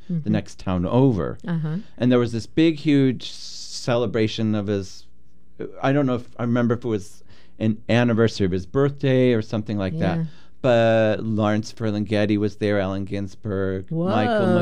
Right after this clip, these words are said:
Speaker 1: McClure, and there were hundreds of people.
Speaker 2: Yeah.
Speaker 1: And actually what I, I mean, I remember sitting there listening to these different poets. At the time, I didn't realize what a big deal it was, I
Speaker 2: How old
Speaker 1: guess.
Speaker 2: were you?
Speaker 1: Mm,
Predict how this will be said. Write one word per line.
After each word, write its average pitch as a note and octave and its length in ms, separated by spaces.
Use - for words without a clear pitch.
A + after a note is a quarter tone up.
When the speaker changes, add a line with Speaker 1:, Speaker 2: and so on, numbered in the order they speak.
Speaker 1:
McClure, G#2+ 440
and G#2 160
there A2 80
were G#2 160
hundreds D#3 720
of A#2+ 200
people. - 580
Speaker 2:
Yeah. - 300
Speaker 1:
And C#3+ 200
actually F3+ 440
what C#3+ 220
I, B2+ 260
I B2+ 140
mean, B2 180
I B2 80
remember C3 480
sitting C#3 800
there G#2+ 320
listening A#2+ 420
to G#2+ 80
these G#2 160
different G2+ 320
poets. G2 380
At F#2+ 100
the G#2 80
time, G#2 300
I F#2+ 80
didn't F#2 180
realize F2+ 320
what E2+ 120
a E2 40
big E2 240
deal E2+ 220
it - 120
was, F2 340
I F#3 40
Speaker 2:
How F#3+ 80
old G3+ 220
Speaker 1:
guess. E3+ 60
Speaker 2:
were F3 80
you? D3+ 280
Speaker 1:
Mm, E3 680